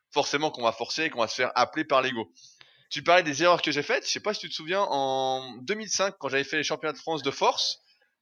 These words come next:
euh, à l'époque, bah, on mettait nos, il y avait pas YouTube. On mettait nos vidéos sur des F T P et je filmais mon soulevé de terre.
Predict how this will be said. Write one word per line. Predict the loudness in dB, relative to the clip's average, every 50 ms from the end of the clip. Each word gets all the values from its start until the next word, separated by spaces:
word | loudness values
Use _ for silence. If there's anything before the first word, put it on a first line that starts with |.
| _ 2
euh, | 4 6 6 6 6
à | 6 4
l'époque, | 4 4 2 4
bah, | 4 2
on |
mettait | 2 2 0 0
nos, | 2 2 2 2
il |
y | 2
avait | 2 2
pas | 4 2 0
YouTube. | 0 -2 -6 -8 -8 -8 -10 -12 _ _ _ _ _ _ _ _ _ _ _ _ _ -8
On | -4
mettait | -2 -2 0 0 0
nos | -2 -2
vidéos | -4 -4 -4 -2 -2
sur | -2 -2 -2
des | 0 -2 -2 -2
F | -2
T | -6 -6
P | -4 -4 -4 -4 -4
et | -2 -2 0
je | 0 -2
filmais | -4 -4 -4 -4 -4
mon | -2
soulevé | -4 -2 -2 -2 -2
de | 0
terre. | 0 0 0 0